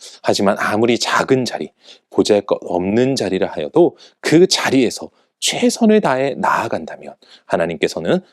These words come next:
반드시 우리에게 요셉과 같이 인생 역전의 기회를 허락해 주실 줄로 믿습니다. 그러니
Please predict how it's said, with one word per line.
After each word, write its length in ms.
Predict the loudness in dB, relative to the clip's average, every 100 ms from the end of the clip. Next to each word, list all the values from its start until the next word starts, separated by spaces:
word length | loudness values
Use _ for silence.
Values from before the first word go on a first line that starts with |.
| _
반드시 760 | -8 -2 0 2 2 2 2 2
우리에게 640 | 2 4 2 0 0 0 -4 _ 2
요셉과 480 | 2 4 2 0 -6
같이 420 | -4 -6 -6 -8 _ _
인생 440 | -4 -2 -2 -2
역전의 440 | -2 -4 -4 -2 -2
기회를 500 | -4 -2 4 4 2 _ -6
허락해 500 | 0 0 0 0 0 0
주실 300 | -2 -2 -2
줄로 380 | -6 -4 -4 -4
믿습니다. 580 | -4 -2 -4 -6 -10 -12 _ -18 -18 0
그러니 460 | 2 4 2 -4